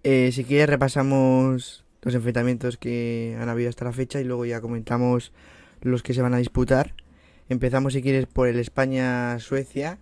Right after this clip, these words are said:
en el que, vaya sorpresa, Luis Enrique salió con Morata, como yo pensaba que iba a salir, y con Marcos Llorente de lateral derecho, que si bien no lo hizo tan mal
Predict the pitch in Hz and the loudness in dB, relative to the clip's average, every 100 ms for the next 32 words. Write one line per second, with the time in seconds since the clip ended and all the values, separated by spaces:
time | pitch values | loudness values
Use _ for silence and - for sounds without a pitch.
0 | - 123 123 120 - 123 120 120 127 139 | -10 -6 -4 -6 -6 -4 -2 -2 -2 -2
1 | 135 120 131 131 139 127 123 117 127 127 | -2 -4 -4 -4 -4 -4 -4 -4 -2 -2
2 | 143 160 _ - _ _ - - 131 131 | -4 -6 _ -20 _ _ -10 -4 -2 0
3 | 127 127 127 127 123 123 127 127 123 127 | -2 -2 -2 -2 -2 -4 -4 -4 -4 -4
4 | 160 165 _ _ - 120 120 120 131 113 | -4 -8 _ _ -6 0 2 6 6 4
5 | - _ - 123 120 123 117 120 120 120 | -2 _ -6 -4 -2 -4 -4 -2 -2 -2
6 | 117 127 147 - - - - _ - 127 | -2 -4 -8 -20 -20 -20 -20 _ -6 -4
7 | 143 135 131 127 139 127 127 127 131 131 | -2 -2 0 -2 -4 -4 -4 -6 -6 -6
8 | 120 120 120 127 123 123 135 131 127 120 | -6 -4 -4 -2 -2 -4 -4 -4 -2 -2
9 | 113 - - - - - - 131 123 135 | -6 -14 -16 -16 -16 -16 -8 -2 0 0
10 | 143 120 127 131 131 127 127 127 127 127 | 0 0 0 2 0 -2 -2 0 0 0
11 | 123 117 | -2 -4